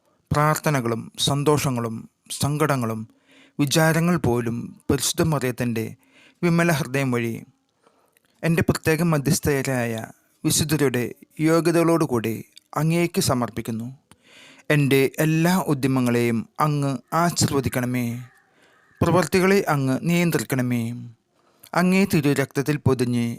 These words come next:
എന്നെ സൂക്ഷിക്കണമേ. അങ്ങേ സ്നേഹത്തിൽ നിന്ന് ഒരു ശക്തിക്കും എന്നെ അകറ്റാൻ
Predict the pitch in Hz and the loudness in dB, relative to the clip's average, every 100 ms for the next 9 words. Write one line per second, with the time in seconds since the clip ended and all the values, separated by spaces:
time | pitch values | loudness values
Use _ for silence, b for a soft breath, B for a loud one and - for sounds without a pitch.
0 | - 139 131 127 151 143 147 123 110 110 | -10 -6 -4 0 -2 -2 -2 -2 -2 -4
1 | 117 131 _ _ b b b b b 170 | -8 -16 _ _ b b b b b 0
2 | 185 202 208 160 135 120 131 139 123 120 | 2 4 2 0 0 -2 -2 -2 -2 -2
3 | 117 - - _ _ 165 170 190 151 - | -4 -6 -14 _ _ -4 -2 0 0 -2
4 | - 120 139 143 127 120 - 143 135 131 | -6 -6 -4 -4 -2 -4 -4 -6 -4 -4
5 | 123 | -4